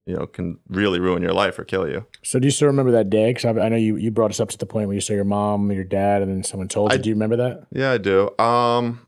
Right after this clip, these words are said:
Speaker 1: I remember after being told that, I literally was just like,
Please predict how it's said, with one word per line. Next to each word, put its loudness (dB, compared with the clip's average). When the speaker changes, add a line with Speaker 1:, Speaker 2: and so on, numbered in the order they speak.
Speaker 1:
I 0
remember 2
after 0
being -2
told -2
that, 0
I -6
literally 2
was -4
just -8
like, -4